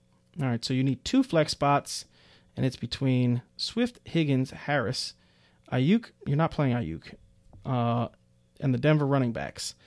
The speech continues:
Uh, the Denver running backs,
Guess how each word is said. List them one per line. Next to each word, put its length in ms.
Uh, 240
the 80
Denver 400
running 340
backs, 1040